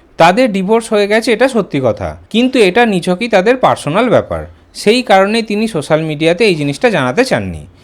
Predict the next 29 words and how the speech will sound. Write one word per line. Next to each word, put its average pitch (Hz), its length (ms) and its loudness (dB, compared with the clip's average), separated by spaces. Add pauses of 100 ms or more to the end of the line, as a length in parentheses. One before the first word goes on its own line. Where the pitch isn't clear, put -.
(240)
পাবলিকলি 190 580 2
এই 233 100 2
জিনিসটা 196 320 -4
জানাতে 175 400 0
চাননি, 90 440 -2 (320)
সেই 226 280 2
কারণেই 190 380 2
প্রথমে 160 400 -6
তিনি 170 220 -4
ওই 226 100 -2
ভিডিওটি 143 460 -2
বানিয়েছিলেন।" 98 680 -4 (400)
তাহলে 180 400 2
এবার 226 180 2
সব 175 280 -2
কিছুই 185 220 -4
পরিষ্কার 190 480 0
হয়ে 196 180 0
গেল 202 220 2
যে 254 100 0
তাদের 190 300 0
ডিভোর্স 180 360 0
হয়ে 139 160 2
গেছে, 92 300 -4 (400)
কিন্তু 247 280 0
কেন 175 300 0
তাদের 220 300 2
ডিভোর্স 156 360 -2
হয়েছে, 87 400 -8